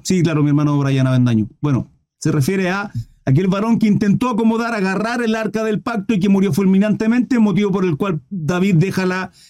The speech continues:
el arca del pacto en casa de, de Obed-edom y todo es bendecido porque estaba la presencia de Dios ahí. Hermanos, donde está la presencia de Dios, hoy su Espíritu Santo, en nosotros, hermano, todo tiene que ser una bendición en nuestra vida.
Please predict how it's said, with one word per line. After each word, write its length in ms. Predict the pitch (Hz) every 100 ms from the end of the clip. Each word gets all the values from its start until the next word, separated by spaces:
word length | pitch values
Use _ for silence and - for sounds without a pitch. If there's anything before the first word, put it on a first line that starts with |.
| -
el 100 | 156
arca 260 | 143 135 190
del 180 | 180
pacto 360 | 208 185 - 196
en 140 | 185
casa 380 | 170 196 151 185
de, 520 | 185 175 160 165 165
de 100 | 156 170
Obed-edom 540 | 190 190 202 269 311 - _ _ -
y 120 | 180
todo 260 | 262 226
es 40 | 190
bendecido 540 | 208 202 196 277 185
porque 240 | 156 139 185
estaba 340 | - 202 202
la 160 | 196 151
presencia 600 | 196 - 254 294 254 196
de 100 | 180
Dios 260 | 170 151
ahí. 260 | 147 120 98 _ _ _ -
Hermanos, 300 | 214 294 269
donde 240 | 247 247
está 200 | 233 285
la 100 | 285
presencia 640 | 254 254 240 247 247 254 240
de 140 | 233
Dios, 420 | 247 208 180 - _ _ _ _ _ _
hoy 180 | 214 196
su 140 | 143 185
Espíritu 420 | - 233 208 214
Santo, 580 | - 220 220 147 127 123 - _ _
en 220 | 220 262 254
nosotros, 440 | 240 247 214 226
hermano, 300 | 214 226 220
todo 300 | 233 262 202
tiene 200 | 208 196
que 100 | 180
ser 120 | 175
una 120 | 175
bendición 340 | 175 165 151 294
en 60 | 254
nuestra 240 | 143 156
vida. 320 | 143 127 113